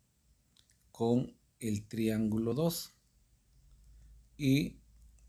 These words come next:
el criterio va a ser, este lado es congruente con este lado, este lado de acá es congruente con este lado de acá, y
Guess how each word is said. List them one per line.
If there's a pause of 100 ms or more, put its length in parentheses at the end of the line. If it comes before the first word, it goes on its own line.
(140)
el
criterio (200)
va
a
ser, (640)
este
lado (460)
es
congruente
con
este
lado, (1400)
este
lado
de
acá
es
congruente
con
este
lado
de
acá, (2250)
y